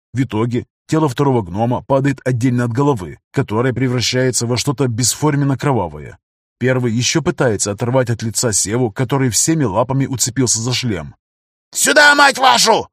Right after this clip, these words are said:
кричит Савелий и из последних сил старается удержаться. Тут же из тупика выскакивает Пилигрим. Быстро оценив ситуацию, он бросается к Севе, на ходу направляя штык алебарды в грудь гнома.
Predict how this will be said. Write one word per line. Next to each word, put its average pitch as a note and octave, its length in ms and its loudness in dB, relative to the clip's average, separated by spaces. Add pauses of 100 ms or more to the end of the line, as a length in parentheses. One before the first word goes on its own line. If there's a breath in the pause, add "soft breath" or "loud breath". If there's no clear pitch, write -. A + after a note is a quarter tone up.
(140)
кричит C#3+ 320 -2
Савелий C3+ 420 0
и C#3 140 -4
из C#3 120 0
последних D3+ 500 0
сил D3 240 2
старается B2 460 -2
удержаться. A2+ 640 -4 (260)
Тут C#3+ 200 2
же A#2+ 100 0
из B2+ 120 0
тупика C3+ 360 0
выскакивает C3+ 500 -2
Пилигрим. F#2+ 540 -4 (120)
Быстро C#3 340 -2
оценив C#3 280 0
ситуацию, A#2+ 540 -2
он C#3 100 0
бросается C#3 520 0
к - 40 -4
Севе, - 400 -4
на G#2+ 140 -2
ходу C#3 320 0
направляя D3 460 2
штык C#3 260 -4
алебарды B2 460 0
в A#2 40 -2
грудь A#2+ 220 0
гнома. F#2+ 460 -4